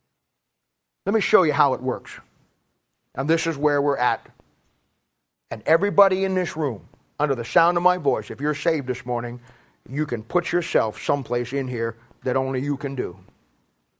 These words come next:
Now, here's how it works. God provides the grace for us to be saved, but it takes faith for us to get saved.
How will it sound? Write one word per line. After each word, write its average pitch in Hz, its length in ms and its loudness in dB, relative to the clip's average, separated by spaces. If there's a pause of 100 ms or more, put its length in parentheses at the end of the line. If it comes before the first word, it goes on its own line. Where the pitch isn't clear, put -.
(560)
Now, 101 100 -10
here's 147 200 -2
how 139 180 4
it 139 60 0
works. 117 340 -4 (960)
God 175 300 6
provides 165 480 6
the 151 100 0
grace 160 400 2 (220)
for 160 180 2
us 160 200 2
to 147 80 0
be 208 180 0
saved, 117 400 -4 (2000)
but 139 120 6
it 139 120 -2
takes 165 320 0
faith 147 460 0 (420)
for 131 160 2
us 135 160 0
to 143 100 -10
get 151 180 -2
saved. 85 400 -10